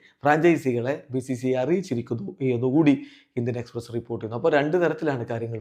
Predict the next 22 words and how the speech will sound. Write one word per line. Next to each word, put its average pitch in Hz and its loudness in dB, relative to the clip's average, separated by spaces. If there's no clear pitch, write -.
പോകുന്നത്. 110 -12
പക്ഷേ 151 0
അങ്ങനെയാകുമ്പോഴും 175 0
ആ 165 0
സമയത്തെ 180 0
സിറ്റുവേഷൻ 151 -2
അനുസരിച്ച് 135 -6
മാത്രമേ 127 -6
തീരുമാനമെടുക്കൂ 139 -4
എന്ന് 120 -4
ബി 117 -4
സി 113 -8
സി 120 -2
ഐ 151 4
already 139 4
പറഞ്ഞിട്ടുണ്ട്. 120 -4
ഇപ്പോൾ 131 -4
നമുക്കറിയാവുന്ന 156 4
പോലെ 147 4
നേരത്തെ 139 0
ഇങ്ങനെ 143 -2
മിഡ്വേയിൽ 143 2